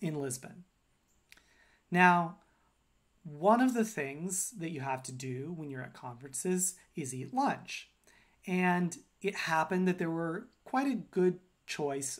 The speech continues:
of restaurants right around, uh, the,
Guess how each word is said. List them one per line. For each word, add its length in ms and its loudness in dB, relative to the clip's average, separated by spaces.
of 220 -8
restaurants 760 0
right 200 -4
around, 480 -8
uh, 260 -2
the, 460 -6